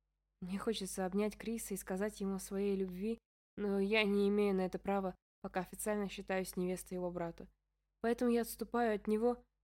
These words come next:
чтобы не поддаться соблазну. «Почему тебя так долго не было дома?» спрашиваю я, чтобы перевести тему. Крис бросает хмурый взгляд на родительский особняк. «Я поссорился с отцом и уехал». «Почему ты вернулся именно сейчас?»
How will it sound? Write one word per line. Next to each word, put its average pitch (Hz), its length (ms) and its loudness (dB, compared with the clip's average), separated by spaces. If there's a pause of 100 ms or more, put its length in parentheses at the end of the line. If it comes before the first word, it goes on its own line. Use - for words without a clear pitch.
(140)
чтобы 190 240 -2
не 190 200 2
поддаться 185 480 -2
соблазну. 175 580 -6 (800)
«Почему 240 300 0
тебя 226 280 -2
так 214 200 -2
долго 214 260 4
не 214 140 2
было 214 180 2
дома?» 180 420 0 (220)
спрашиваю 180 460 -8
я, 202 240 -4
чтобы 175 260 -6
перевести 180 440 -6
тему. 165 340 -10 (640)
Крис 277 260 0
бросает 226 560 -2
хмурый 214 220 4
взгляд 196 280 0
на 202 60 0
родительский 185 560 -4
особняк. 180 580 -6 (680)
«Я 180 280 -2
поссорился 185 480 -6
с - 120 -10
отцом 220 400 -2
и 170 80 -2
уехал». 175 600 -6 (1160)
«Почему 202 380 -2
ты 190 100 -2
вернулся 190 460 -2
именно 185 200 -2
сейчас?» 185 580 -8